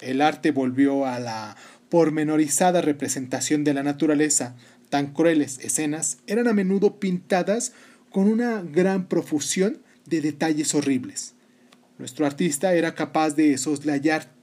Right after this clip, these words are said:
todo eso, para evocarnos a San Gerión y a sus compañeros, cuyas cabezas fueron cortadas y echadas a un pozo, contribuyó los troncos descabezados dentro de un claro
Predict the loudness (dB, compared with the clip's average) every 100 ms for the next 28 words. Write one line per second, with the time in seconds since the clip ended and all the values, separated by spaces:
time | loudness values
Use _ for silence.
0 | _ 0 2 2 0 -2 -8 -16 _ _
1 | _ 0 2 4 2 2 2 2 -2 -6
2 | -4 -4 -2 -4 0 2 4 2 -2 -12
3 | -18 -2 0 0 -4 -4 -2 0 2 0
4 | -2 -8 -12 _ _ 0 2 2 2 2
5 | 2 0 0 0 0 0 -2 2 2 2
6 | -2 -8 -10 -8 -4 -2 -2 -2 2 2
7 | 2 -4 -6 _ -20 _ 2 2 4 0
8 | 0 0 4 4 4 0 -2 -2 0 2
9 | 0 0 2 0 0 -2 0 0 0 0
10 | -4 -14 _ _ _ _ _ _ _ -4
11 | 2 2 2 -2 0 2 2 2 2 2
12 | 0 -2